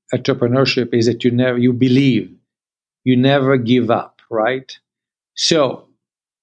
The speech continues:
that's the why entrepreneur live, right? You, you believe in it, and you should never give up. But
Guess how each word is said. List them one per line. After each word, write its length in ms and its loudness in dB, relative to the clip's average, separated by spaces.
that's 640 -2
the 320 0
why 380 2
entrepreneur 600 0
live, 480 0
right? 380 -2
You, 180 0
you 320 -6
believe 420 2
in 140 0
it, 300 -16
and 400 -2
you 80 0
should 200 -2
never 320 0
give 240 0
up. 200 -12
But 580 -4